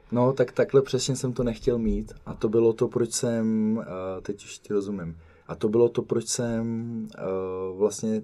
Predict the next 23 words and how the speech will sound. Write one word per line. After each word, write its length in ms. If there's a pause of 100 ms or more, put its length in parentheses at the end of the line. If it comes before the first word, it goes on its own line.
(160)
tak 160
dlouho 420
do 200
M 120
M 100
A 100
nešel, 520 (440)
protože 480 (560)
Thai 140
box 200
pro 140
mě 140
byl 420 (120)
hrozně, 480 (120)
hrozně 300
srdcovej, 560
byla 200
to 120
pro 160
mě 140
jako 240
srdeční 540
záležitost 800